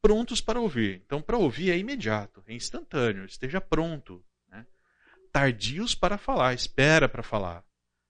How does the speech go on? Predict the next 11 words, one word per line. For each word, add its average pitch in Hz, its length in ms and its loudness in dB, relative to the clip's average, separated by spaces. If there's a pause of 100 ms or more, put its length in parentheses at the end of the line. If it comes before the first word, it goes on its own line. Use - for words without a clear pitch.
(240)
Tem 180 180 4
o 156 60 0
seu 135 160 0
papel 113 340 0
falar? 110 400 2
Tem 98 380 -2
o 117 60 -10
seu 151 140 -6
papel 156 300 -4
falar, 180 500 -4
importantíssimo. 110 1000 -4